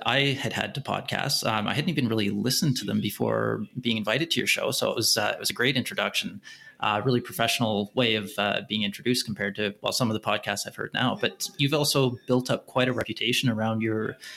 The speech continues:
your brand, and your, your focus is just, um, just the science of triathlon and just exposing kind of the studies and what, what is the state of the art.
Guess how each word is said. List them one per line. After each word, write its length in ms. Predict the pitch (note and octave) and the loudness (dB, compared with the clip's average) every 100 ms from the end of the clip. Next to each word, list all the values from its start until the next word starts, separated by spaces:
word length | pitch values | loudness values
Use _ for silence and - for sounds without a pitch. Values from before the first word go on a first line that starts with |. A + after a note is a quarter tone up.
| - - | -18 -6
your 120 | A#2 | -2
brand, 380 | G2 A2 B2+ C3 - | 2 4 4 4 0
and 480 | A2+ A2 G#2+ G#2+ - - - - - | 0 2 2 0 -4 -20 -20 -20 -2
your, 400 | C3 D3 D3 - | 4 6 6 4
your 100 | C3 | 0
focus 480 | B2 C3+ D#3 - - | 0 0 0 0 0
is 100 | A2 | 0
just, 480 | - G#2+ - - - | 0 0 0 -2 -4
um, 520 | A2+ G#2 A2 A2 C#3 - | -4 -2 -4 -4 -6 -4
just 320 | - - - | -2 -2 -2
the 80 | B2 | 0
science 420 | - G#2+ B2 B3+ | 2 2 2 0
of 80 | - | -2
triathlon 560 | A2 G#2 C3+ - G2+ | -2 0 -2 -2 -2
and 100 | G#2 | 0
just 340 | G#2 G#2+ - - | 0 0 -2 -8
exposing 720 | - C#3 - - A#2 B2+ A#2+ G#2 | -10 -4 -2 0 2 2 0 -2
kind 160 | A2 | -2
of 60 | G#2 | -2
the 60 | |
studies 540 | G#2 - G#2+ B2 A2+ - | 0 0 2 2 2 0
and 200 | G#2 G2+ | 0 0
what, 160 | G#2+ - - - | -2 -4 -16 -8
what 180 | A2+ A2+ | -2 -2
is 180 | G#2 G2+ | -2 -4
the 100 | A#2 | -2
state 240 | - G#2+ | 0 0
of 100 | G2+ | -4
the 100 | G#2 | -2
art. 320 | G#2+ B2 - | 0 -2 -4